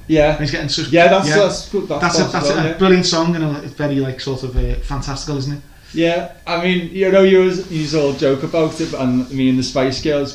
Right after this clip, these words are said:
Speaker 1: but
Speaker 2: <laughs>
Speaker 1: the, there's been rumours about Spice World two, right? And there's also been rumours of a Spice, uh, Spice Girls animated movie. Now, I would absolute-, I think that would be amazing. I, and I would love to see a Spice Girls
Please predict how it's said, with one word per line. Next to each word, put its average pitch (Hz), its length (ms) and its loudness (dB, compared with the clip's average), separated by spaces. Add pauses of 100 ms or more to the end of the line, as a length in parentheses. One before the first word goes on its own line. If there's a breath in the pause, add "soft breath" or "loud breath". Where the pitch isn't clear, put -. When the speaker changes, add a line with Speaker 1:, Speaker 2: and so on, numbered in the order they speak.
Speaker 1:
but 135 120 -2
Speaker 2:
<laughs> 196 880 -2
Speaker 1:
the, 165 260 2
there's 160 260 2
been 185 220 2
rumours 175 360 2
about 147 380 -2
Spice - 800 -6
World 139 320 -4
two, 127 440 -2 (160)
right? 127 340 -2 (640 soft breath)
And 143 80 -2
there's 139 160 -2
also 151 220 0
been 151 140 -2
rumours 143 420 -4
of 131 420 0
a 127 60 -4
Spice, 131 560 -4
uh, 127 180 -2
Spice 127 380 -2
Girls 127 500 -2
animated 143 500 -4
movie. 151 400 -6 (460 soft breath)
Now, 147 340 -8
I 147 180 -2
would 147 140 -4
absolute-, 143 480 -6 (340)
I 131 100 -6
think 139 160 -2
that 135 100 -4
would 110 100 -10
be 127 140 2
amazing. 123 580 -4 (300 loud breath)
I, 135 100 -2
and 135 260 -2
I 131 160 -2
would 120 140 -6
love 139 220 -2
to 131 80 -10
see 139 180 -2
a 127 60 0
Spice - 600 -4
Girls 127 540 -2